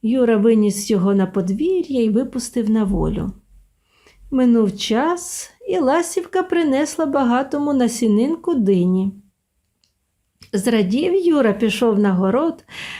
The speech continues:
посадили з жінкою зернинку і чекають, щоб і до них привалило щастя.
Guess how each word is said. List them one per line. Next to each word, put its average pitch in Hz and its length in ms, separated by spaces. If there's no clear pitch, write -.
посадили 233 640
з - 20
жінкою 208 600
зернинку 202 720
і 269 80
чекають, 285 800
щоб 269 260
і 262 40
до 240 200
них 220 420
привалило 190 640
щастя. 190 720